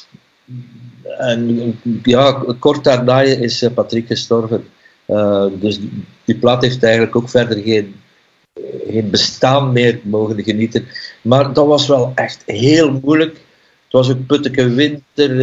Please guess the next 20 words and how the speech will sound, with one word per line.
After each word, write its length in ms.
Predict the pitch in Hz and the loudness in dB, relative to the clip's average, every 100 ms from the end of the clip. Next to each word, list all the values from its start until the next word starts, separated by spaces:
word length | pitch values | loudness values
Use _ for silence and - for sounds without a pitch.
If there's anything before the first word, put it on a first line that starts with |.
| 123 | 0
Ik, 160 | 127 | -2
ik 220 | 131 110 - - _ | -4 -6 -8 -20 _
had 320 | - 110 - 127 | -4 -4 -4 0
ook, 320 | 131 131 127 | 0 0 -6
eh, 500 | 120 117 - 69 67 - - | -2 0 2 0 0 -2 -2
een 140 | - 104 | -4 -6
krot 280 | - 131 131 | -2 -2 0
van 160 | 127 110 | 0 0
een 140 | 107 | 2
auto 380 | 113 120 120 117 110 _ _ | 0 2 0 0 -2 _ _
waarmee 320 | 113 107 110 | -2 0 0
ik 80 | 104 | 0
dat 140 | 110 107 | -2 0
kamper 400 | - 110 110 107 - | 0 0 2 0 0
in 140 | 110 | -2
de 60 | 98 | -4
sneeuw 420 | - 113 117 113 | -4 0 2 2
naar, 260 | 110 98 113 | 2 0 0
naar 200 | 104 | 0
het 80 | 101 | -2